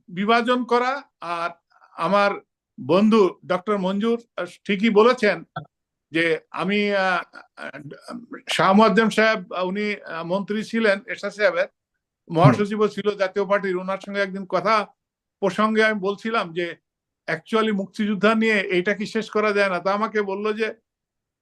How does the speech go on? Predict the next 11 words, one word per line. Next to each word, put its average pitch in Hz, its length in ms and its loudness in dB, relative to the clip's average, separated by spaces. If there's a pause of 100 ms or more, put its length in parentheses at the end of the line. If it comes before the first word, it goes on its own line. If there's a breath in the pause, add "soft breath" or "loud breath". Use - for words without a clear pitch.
(120)
দেখেন, 175 440 2 (1200)
আমি 208 360 2
স্বাধীনতার 226 500 0
পর 208 280 0
পরই 214 340 -2 (120)
বঙ্গবন্ধু 208 460 -2
আমার 220 200 0
কিছু 214 160 -8
টাকা 214 260 -4
দিয়ে 214 160 0
বলছিল, 214 340 -2